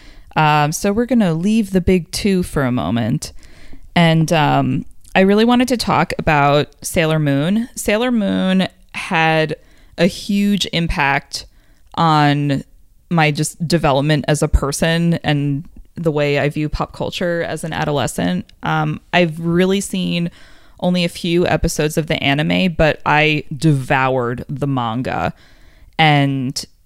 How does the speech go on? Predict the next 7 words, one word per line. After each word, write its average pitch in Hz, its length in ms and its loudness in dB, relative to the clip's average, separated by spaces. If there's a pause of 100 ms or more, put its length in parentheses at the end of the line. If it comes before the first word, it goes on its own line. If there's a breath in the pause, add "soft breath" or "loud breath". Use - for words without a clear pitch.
(140)
that 156 220 2
was 156 360 2
a 175 80 0
manga 160 340 2
that 147 240 2
was 143 440 0 (260)
created 156 880 2